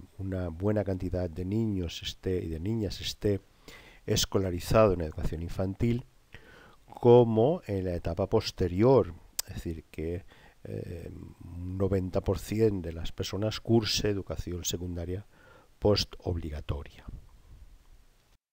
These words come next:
Aquí tienen los últimos datos, eh, referidos al conjunto de la Unión Europea, los veintisiete países de la Unión Europea,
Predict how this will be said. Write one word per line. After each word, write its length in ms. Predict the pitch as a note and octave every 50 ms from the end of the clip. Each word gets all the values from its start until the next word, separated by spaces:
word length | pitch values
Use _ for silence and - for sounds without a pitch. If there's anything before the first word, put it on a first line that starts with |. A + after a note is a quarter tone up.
| _ _ _ _ _ _ _ _ _ _ - - - - - - - - - - - -
Aquí 200 | - A2 - C#3
tienen 480 | B2 - C3 B2+ A#2 B2+ C3 B2+ B2+ B2
los 300 | A#2 G2+ - - - -
últimos 480 | A2 A2 G#2 - G#2 G#2+ G#2 G#2 -
datos, 800 | - A#2 A#2+ A#2 A2+ - A#2 A2 A#2 B2+ C3 - - - - - G#2+
eh, 500 | G2+ G2 G2 F#2+ F#2+ F#2 F#2+ F#2+ F#2 F2+ F2+ E2+
referidos 580 | - - F#2+ - - F2+ F#2 G2+ G#2+ A2 - -
al 140 | F#2 F2 -
conjunto 680 | F#2+ F2 E2 - - G#2 G#2+ G#2+ G2 - - A2 G2+
de 140 | F2 E2+ E2+
la 500 | E2+ E2+ E2 D#2+ E2 E2+ E2 E2 E2 E2
Unión 300 | E2 E2+ E2+ F2 E2+ E2+
Europea, 460 | E2+ E2 F2 E2+ - A#2+ C3 C#3+ D3+
los 180 | C#3 A#2 G2+ -
veintisiete 420 | - E2+ E2+ - - F#2 F2 -
países 420 | - - E2+ F#2 F#2+ - - F2+ -
de 80 | -
la 60 | D#2+ D2
Unión 120 | D#2 E2
Europea, 540 | E2+ E2+ F2 F2+ - - B2+ A#2 A2+ B2